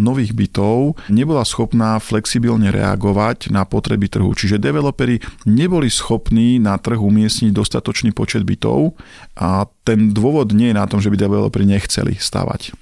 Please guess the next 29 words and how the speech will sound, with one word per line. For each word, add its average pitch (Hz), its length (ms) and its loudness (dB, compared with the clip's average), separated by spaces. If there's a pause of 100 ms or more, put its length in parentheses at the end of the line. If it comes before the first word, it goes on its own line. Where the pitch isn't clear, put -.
(140)
Pokiaľ 110 400 -2
tu 110 160 0
je 104 160 2
dnes 101 320 0
záujem 110 480 0
trhu, 120 400 0 (160)
tak 101 160 -2
je 107 80 2
úplne 107 320 -2
prirodzené, 113 720 0
že 110 160 -4
podnikateľ, 107 640 0
developer 107 800 0
chce 104 320 -2 (160)
umiestniť 110 720 0
žiadaný 107 560 0
produkt 101 300 0
na 101 100 0
trh. 156 220 -4 (340)
A 104 160 0
tu 135 160 -2
vidím 131 240 2
najväčší 113 480 0
problém 104 480 2
v 101 320 0
povolovacích 104 560 0
procesoch - 640 -2
na 104 160 2
Slovensku, 120 720 0